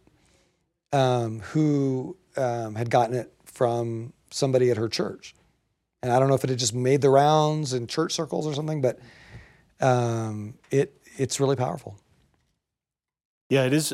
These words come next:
Speaker 2: I, I know my, I remember, I think I told you I got through P and then I woke up in the morning. Like,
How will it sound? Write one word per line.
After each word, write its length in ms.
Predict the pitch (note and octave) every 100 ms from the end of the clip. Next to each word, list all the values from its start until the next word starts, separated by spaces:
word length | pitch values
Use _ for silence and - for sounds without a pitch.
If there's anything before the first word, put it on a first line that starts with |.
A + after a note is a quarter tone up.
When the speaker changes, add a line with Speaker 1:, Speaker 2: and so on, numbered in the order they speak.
| -
Speaker 2:
I, 140 | C#3+ - _ _
I 80 | F#3
know 180 | B3 E3
my, 220 | C#3+ F#3
I 280 | F3+ D3+ - - _ _ _ _ _
remember, 440 | D#3 F3 F#3 C3+ -
I 100 | D3
think 220 | - D#3
I 60 | C3+
told 260 | D#3 D3+
you 60 | C3
I 40 |
got 160 | A#2+ C3
through 240 | - B2 A2
P 680 | - - F#3+ B2 A2 A2+ A#2 _ _ _ _ _ _ _ _
and 80 | C#3
then 80 | C3
I 40 |
woke 240 | B2 B2+ B2+
up 100 | B2
in 60 |
the 60 | A#2
morning. 280 | A2+ C#3 A2+
Like, 300 | B2 A2+